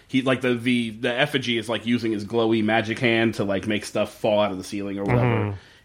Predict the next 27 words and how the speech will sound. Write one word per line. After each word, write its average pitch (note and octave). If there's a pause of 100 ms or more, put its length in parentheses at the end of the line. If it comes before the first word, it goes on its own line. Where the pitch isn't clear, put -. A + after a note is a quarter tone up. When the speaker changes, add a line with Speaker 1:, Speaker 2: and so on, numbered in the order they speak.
Speaker 1:
It G#2+
kinda A#2
traps - (300)
X A2
T's G2+
wife C#3+
for C3+
a -
po-, C3
for C3
a B2
minute. A#2+ (420)
Uh, F#2+
but G#2 (120)
he, G3+ (640)
now, E3+ (360)
I'm, G3 (760)
so A3
the G#3+
whole D#4+
point C4
was E3+
they F#3
had G3+
to F3+
bring F#3+
this F#3+